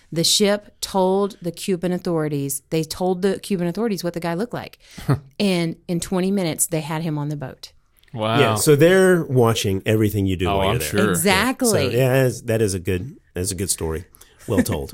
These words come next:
Speaker 2: <laughs>
Speaker 3: Uh,
Speaker 2: So let
Speaker 3: but
Speaker 2: me ask you a question about some of that. So the government owned versus the privately owned. Uh, could you tell a difference in prices at all, or no? And
Speaker 3: We didn't we did not go into any restaurants.
Speaker 2: Okay.
Speaker 3: Uh,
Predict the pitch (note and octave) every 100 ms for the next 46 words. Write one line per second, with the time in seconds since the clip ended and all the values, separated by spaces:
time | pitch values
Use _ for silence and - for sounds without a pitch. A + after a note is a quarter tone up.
0 | - - - G#2+ A2 G#2+ G#2+ E3 D#3+ F3
1 | E3 D3 - A2+ - A2+ - G2+ F#2+ E2+
2 | - G2+ F#2+ - C3 A2+ A2 G2 - -
3 | C#3+ A#2+ - C3+ A2+ G#2+ C3 C3+ A#2 G2+
4 | A2 A2 G#2 G2+ G2 - G2+ F#2 G2 F2+
5 | E2+ - A#2 G2+ G2 D2+ F2 E2+ E2+ E2+
6 | G2 - _ _ _ - G2+ G2 G2 C3
7 | A2+ A2+ G2+ G2 - A2 F#2+ F2+ G2+ A2
8 | B2 A2+ A#2 A#2 B2+ A#2+ F#2 E2+ E2+ F#2
9 | F#2+ G2 _ A#2+ C#3+ F#3+ F3 F#3 C#3+ B2+
10 | B2+ _ - A2+ D#3 F3 D3+ A#2+ A#2+ A2+
11 | G#2+ G#2+ G#2+ G#2 F2+ G#2+ G#2+ - B1+ A#1+
12 | - - - - G#2+ - G#2 - F#2+ F#2+
13 | F2+